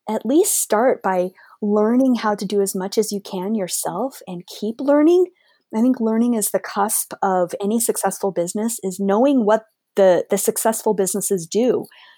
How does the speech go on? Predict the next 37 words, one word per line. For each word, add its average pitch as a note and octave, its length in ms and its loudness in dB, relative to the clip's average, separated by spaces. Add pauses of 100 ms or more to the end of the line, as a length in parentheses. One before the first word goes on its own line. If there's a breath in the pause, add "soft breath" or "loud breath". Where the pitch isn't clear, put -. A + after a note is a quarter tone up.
(180 soft breath)
and G3+ 440 2
replicating A3 600 0
that. - 220 -6 (580 soft breath)
And A3 360 2
that's B3+ 240 2
not G#4+ 180 2
to C4+ 100 4
say C4+ 320 4
that G#3 140 2
you G3+ 360 0
do A3 400 2
everything E4 420 0
yourself. E4 540 0
No, A3 340 2
absolutely A3 520 -2
not. F3 320 -6
You C4 480 2
have G#3 180 -2
a F3+ 80 0
business F3+ 320 -4
to F3 100 -6
build. D#3 280 -2
So F#3+ 260 0
you've C#4+ 240 2
gotta B4 220 2
hire G#3 480 4
the E3+ 80 2
superstars E3+ 840 0
that E3+ 120 -2
can G3 180 -4
do G3 200 0
the A#3+ 100 4
things F3+ 300 -4
that D#3 160 -10
they E3+ 80 0
specialize F3+ 720 -2
in G#3+ 300 -2